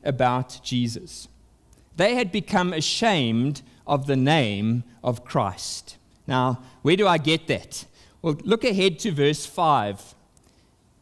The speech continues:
And verse five is the positive side of the equation. This is a promise, uh, of, of reward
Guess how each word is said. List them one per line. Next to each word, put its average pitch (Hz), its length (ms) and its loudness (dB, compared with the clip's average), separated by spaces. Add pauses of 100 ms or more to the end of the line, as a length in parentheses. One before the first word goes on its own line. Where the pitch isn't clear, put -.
And 127 100 -8
verse 208 260 0
five 180 360 4
is 175 100 0
the 214 80 0
positive 220 640 0
side 147 400 4
of 143 120 -2
the 143 140 -2
equation. 160 800 0 (240)
This 196 180 2
is 233 200 0
a 185 140 4
promise, 220 920 0 (300)
uh, 156 240 2
of, 170 200 4
of 165 220 2
reward 170 760 4